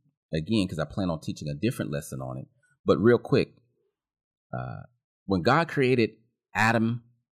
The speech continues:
he created Eve at the same time, right? Everything came from the dust except Eve. Eve came out the rib.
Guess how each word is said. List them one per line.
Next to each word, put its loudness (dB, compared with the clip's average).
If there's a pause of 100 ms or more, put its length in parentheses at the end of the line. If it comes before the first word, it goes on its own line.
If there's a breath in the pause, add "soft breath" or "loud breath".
(420)
he -4
created 2
Eve 6
at 4
the -4
same -2
time, -12 (480)
right? 0 (260)
Everything 2
came 2
from 0
the 2
dust 2
except -4
Eve. -2
Eve 2
came -2
out -2
the -4
rib. -6